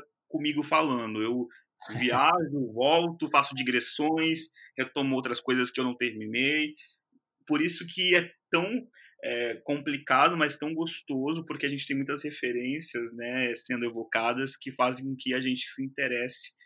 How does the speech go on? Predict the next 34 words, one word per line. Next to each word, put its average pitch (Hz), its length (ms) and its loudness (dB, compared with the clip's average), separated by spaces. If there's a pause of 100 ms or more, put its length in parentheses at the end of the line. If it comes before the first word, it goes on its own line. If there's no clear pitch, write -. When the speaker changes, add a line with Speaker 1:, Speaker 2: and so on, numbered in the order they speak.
(280)
Speaker 1:
né, 120 280 -4 (200)
não 131 140 -4
só 131 180 -2
porque, - 260 -8 (240)
pelo 120 160 -2
que - 60 -8
está - 180 0
dizendo, 123 460 -2
mas 135 460 2 (380)
também, 127 680 0
é, 117 240 -2
o 117 100 -2
que 139 120 -12
está - 300 0
ouvindo, 117 560 -2
né? 107 260 -4 (500)
Então, 123 280 -4
assim, 131 200 -2
agradeço 123 400 -2
demais 139 680 0 (480)
e 117 560 -6
quem 156 160 0
sabe 135 480 2
em 123 360 -2
próximas 120 340 -6
oportunidades 120 720 -4
a - 20 -2
gente 120 200 -2
não 127 80 -2
possa 120 280 -4
falar 120 220 -2
de 117 140 -6
Lima 117 200 -6
Barreto 135 800 -6